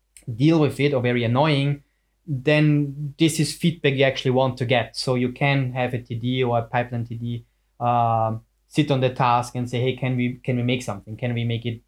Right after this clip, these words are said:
better for the team? Can we make it better for the artists?"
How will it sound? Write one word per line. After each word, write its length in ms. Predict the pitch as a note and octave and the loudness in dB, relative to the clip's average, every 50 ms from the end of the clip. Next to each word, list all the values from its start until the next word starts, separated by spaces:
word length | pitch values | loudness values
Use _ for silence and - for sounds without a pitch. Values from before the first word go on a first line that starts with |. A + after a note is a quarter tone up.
| _ - | _ -4
better 420 | - B2+ C3+ C3 B2 A2+ G#2 - _ _ _ _ _ _ _ _ _ _ | 0 2 2 2 2 0 -2 -4 _ _ _ _ _ _ _ _ _ _
for 140 | - B2 A2+ | -2 -2 -2
the 80 | A2 | -2
team? 300 | A2+ - D3+ D3 B2+ A2+ | -2 0 0 2 2 0
Can 140 | - - A#2 | -2 -4 -6
we 60 | A2+ | -4
make 140 | A2+ A2 G#2+ | -4 -4 -6
it 100 | A2 G#2+ | -6 -4
better 180 | A#2 A2+ A2+ G#2+ | -4 -4 -4 -4
for 140 | - A#2 | -6 -6
the 80 | A2 A2 | -4 -2
artists?" 460 | A2 A2 A2 - - A2+ - - - | -2 -2 -4 -4 -10 -16 -16 -18 -20